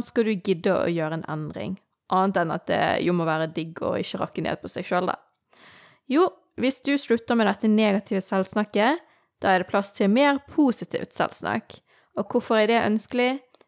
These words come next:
Jo, fordi at positivitet avler positivitet. På samme måten som at hvis du stadig sier noe negativt til deg selv, så vil du til slutt tro på det. Så hvis du stadig sier noe positivt til deg selv,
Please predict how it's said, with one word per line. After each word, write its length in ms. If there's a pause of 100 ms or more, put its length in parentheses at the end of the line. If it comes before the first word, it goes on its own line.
(160)
Jo, 220 (100)
fordi 320
at 240
positivitet 920 (100)
avler 400
positivitet. 960 (500)
På 140
samme 240
måten 400
som 160
at 160
hvis 160
du 80
stadig 560
sier 300
noe 180
negativt 540
til 100
deg 80
selv, 400 (260)
så 140
vil 100
du 60
til 100
slutt 300
tro 180
på 160
det. 240 (320)
Så 140
hvis 160
du 100
stadig 480
sier 220
noe 100
positivt 560
til 160
deg 120
selv, 280